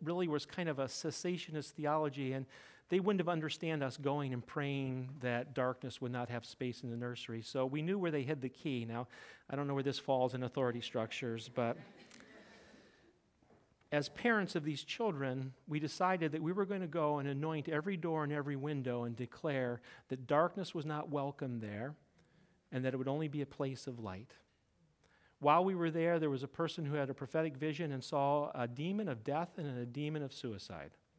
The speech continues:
We sent those demons away and we declared that a sanctuary. We did not tell anyone. Everything changed that day.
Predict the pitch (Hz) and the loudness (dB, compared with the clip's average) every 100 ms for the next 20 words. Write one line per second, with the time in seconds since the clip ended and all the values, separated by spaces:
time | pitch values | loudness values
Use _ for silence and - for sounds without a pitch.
0 | _ _ _ _ _ _ _ _ _ _ | _ _ _ _ _ _ _ _ _ _
1 | _ _ _ _ _ _ _ _ _ _ | _ _ _ _ _ _ _ _ _ _
2 | _ _ _ _ _ _ _ _ _ _ | _ _ _ _ _ _ _ _ _ _
3 | 123 117 - 165 180 175 147 165 165 151 | -6 -6 -2 0 0 0 0 -2 0 0
4 | 139 127 139 180 190 131 120 127 - 160 | -2 -2 0 0 -2 -2 -4 -6 -4 0
5 | 156 127 120 120 - 131 120 - 101 87 | 0 0 -2 -4 -6 -6 -6 -6 -8 -8
6 | 95 - _ _ _ _ _ _ _ _ | -10 -16 _ _ _ _ _ _ _ _
7 | _ _ _ _ _ _ _ _ - - | _ _ _ _ _ _ _ _ -20 -20
8 | - 160 180 185 165 160 - 143 127 131 | 0 2 4 2 0 -2 -4 -6 -4 -4
9 | 117 104 90 90 - _ _ _ _ _ | -6 -6 -10 -14 -20 _ _ _ _ _
10 | _ _ _ _ _ _ _ _ _ - | _ _ _ _ _ _ _ _ _ -2
11 | 135 143 156 151 139 123 104 - 101 - | 0 0 -2 -4 -6 -8 -8 -10 -14 -12
12 | 87 | -14